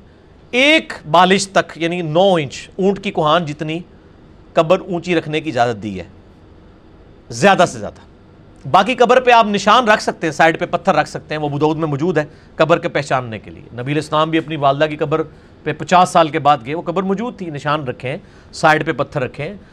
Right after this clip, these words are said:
صحیح بخاری میں پورا نبی علیہ السلام کی قبر مبارک کا ذکر ہے۔ ون تھری نائن زیرو نمبر حدیث، سفیان تمار کہتے ہیں کہ میں نے نبی علیہ السلام کی قبر دیکھی ہے اور ابو بکر عمر کی، وہ ایک بالش تک اونچی تھی۔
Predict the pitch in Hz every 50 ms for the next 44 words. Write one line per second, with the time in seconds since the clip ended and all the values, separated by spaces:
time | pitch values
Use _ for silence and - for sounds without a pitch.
0 | - - - - - - - 165 160 160 135 123 135 147 156 165 170 175 151 156
1 | 160 170 170 165 160 - - - - _ _ _ - - - _ - 135 147 151
2 | 165 170 160 165 160 160 165 160 143 156 147 151 156 147 135 135 139 147 151 -
3 | 143 110 123 147 - 185 151 139 139 156 160 - - - - - - - - -
4 | 117 131 170 196 202 190 196 - 185 180 160 156 160 165 147 131 156 165 160 147
5 | 147 151 151 143 123 143 160 160 - - - - - - - - - - - -
6 | 147 - 160 160 165 170 156 - 165 151 147 147 156 170 170 156 165 151 - -
7 | 165 165 170 165 151 147 151 147 143 143 143 143 139 - 147 139 139 139 147 147
8 | 139 127 147 139 120 131 127 - - 170 170 151 143 135 127 131 127 151 143 143
9 | 143 156 160 151 175 180 170 156 156 156 165 156 160 131 123 135 131 135 139 135
10 | - - 131 - 107 110 - - 92 - - -